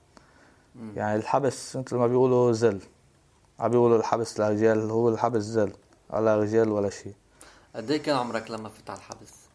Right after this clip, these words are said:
Speaker 2: كان عمري أربعة وعشرين.
Speaker 1: وين، بأي حبس؟
Speaker 2: رومي.
Speaker 1: برومي. شو كنت، شو كنت تشوف تفاصيل بقلب الحبس تخليك فعلا تقرف ال-، ال-، المحيط اللي أنت موجود فيه؟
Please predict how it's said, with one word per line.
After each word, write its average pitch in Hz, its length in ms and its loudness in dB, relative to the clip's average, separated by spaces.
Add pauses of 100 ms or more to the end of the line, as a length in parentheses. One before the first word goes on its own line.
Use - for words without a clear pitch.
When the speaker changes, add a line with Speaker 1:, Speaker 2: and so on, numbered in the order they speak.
(480)
Speaker 2:
كان 110 180 0
عمري 117 240 2
أربعة 110 240 2
وعشرين. 101 300 -4 (440)
Speaker 1:
وين، 117 220 -10
بأي 104 220 -12
حبس؟ 107 300 -14 (340)
Speaker 2:
رومي. 110 380 0 (640)
Speaker 1:
برومي. 113 300 -10
شو 143 180 -12
كنت، 151 320 -6
شو - 180 -12
كنت 156 200 -8
تشوف 143 300 -10
تفاصيل 120 580 -8
بقلب 107 300 -8
الحبس 117 460 -10
تخليك 123 420 -8
فعلا 135 480 -6
تقرف 123 380 -4 (320)
ال-، 107 320 -14 (120)
ال-، 104 180 -12
المحيط 104 520 -10
اللي 107 160 -12
أنت 104 160 -14
موجود 104 400 -12
فيه؟ - 180 -20